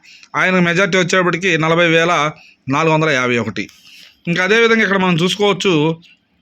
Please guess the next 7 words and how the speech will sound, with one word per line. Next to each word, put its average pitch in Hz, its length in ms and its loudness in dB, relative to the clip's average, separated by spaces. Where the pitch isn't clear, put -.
ఆ, 156 80 -2
వనమూడి, 175 640 0
వనమాడి 180 600 0
వెంకటేశ్వరరావు 160 580 0
గారు, 160 140 -2
కాకినాడ 160 440 -2
సిటీ, 135 400 -4